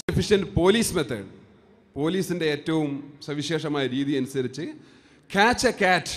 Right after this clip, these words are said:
ഒരു പൂച്ചയെ പിടിക്കുക ആദ്യം, "and torture till it agrees that it is a tiger." ഒരു പൂച്ചയെ പിടിച്ച് നന്നായി പീഡിപ്പിക്കുക, അവസാനം പൂച്ച പറയും, "ഞാനൊരു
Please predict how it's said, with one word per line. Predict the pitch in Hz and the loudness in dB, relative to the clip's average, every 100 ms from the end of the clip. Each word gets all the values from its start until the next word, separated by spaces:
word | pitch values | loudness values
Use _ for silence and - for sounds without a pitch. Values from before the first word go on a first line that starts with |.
| - - - | -12 -16 -4
ഒരു | 160 | -2
പൂച്ചയെ | 160 160 208 247 214 | 0 0 0 4 4
പിടിക്കുക | 160 143 117 104 113 | 4 0 -2 -4 -4
ആദ്യം, | 117 113 110 92 - - _ _ _ - 151 | -6 -4 -6 -8 -20 -20 _ _ _ -2 -2
"and | |
torture | 165 175 175 202 220 214 180 - - 202 | 0 2 2 2 2 0 -2 -16 -4 -2
till | 240 233 | -2 0
it | 185 165 | -2 0
agrees | 151 139 151 180 139 | -2 0 0 0 0
that | 147 147 127 | 0 0 -2
it | 127 | -4
is | 123 | -6
a | 135 | -6
tiger." | 120 113 110 107 - - _ _ - | -6 -6 -6 -8 -12 -20 _ _ -6
ഒരു | 156 170 | -2 0
പൂച്ചയെ | - 147 151 214 196 | 2 2 2 0 0
പിടിച്ച് | 156 139 127 160 | 0 -2 -2 -2
നന്നായി | 139 131 143 165 | -2 0 2 0
പീഡിപ്പിക്കുക, | 160 131 135 139 143 135 | 0 0 0 0 0 0
അവസാനം | 143 131 135 147 165 131 | -2 -2 -2 -2 -2 -2
പൂച്ച | 139 160 | -4 0
പറയും, | 165 143 143 | 0 0 0
"ഞാനൊരു | 135 127 143 | -2 -2 -4